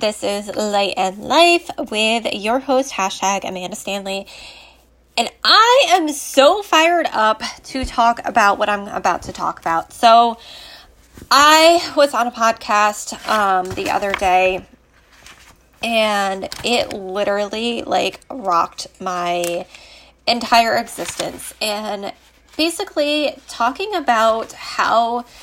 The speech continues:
you have the ability to change your trajectory right now. You have the ability to change your life for generations to come,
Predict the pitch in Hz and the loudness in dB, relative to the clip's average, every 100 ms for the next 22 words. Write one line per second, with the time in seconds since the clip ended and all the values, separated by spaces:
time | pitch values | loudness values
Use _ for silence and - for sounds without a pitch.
0 | - - _ - 190 269 370 359 - 247 | -20 -20 _ -16 -4 -2 -2 -2 0 4
1 | 247 240 233 226 - 233 226 220 208 208 | 6 6 4 -4 -8 -6 -4 -2 -2 -4
2 | 202 196 208 - 208 196 196 - 190 196 | -8 -8 -10 -6 -4 -4 -6 -10 -6 -6
3 | 190 - 190 156 - 180 160 139 - - | -6 -8 -6 -6 -6 -10 -8 -10 -12 -12
4 | - - 214 247 285 277 262 254 202 214 | -14 -14 -10 -4 -4 -2 -4 -2 -2 -4
5 | 214 233 214 208 - - 208 208 202 208 | -8 -12 -10 -10 -12 -10 -6 -4 -4 -4
6 | 226 226 - - - - - - - 302 | -6 -6 -18 -20 -20 -20 -16 -8 0 4
7 | 311 311 294 277 - 247 247 233 202 196 | 4 2 0 -6 -10 -4 -2 -2 -2 2
8 | 233 311 339 - 226 240 226 233 233 233 | 4 2 -2 -8 -6 -6 -6 -4 -4 -6
9 | 226 - - - 196 240 330 | -10 -10 -12 -2 0 0 -2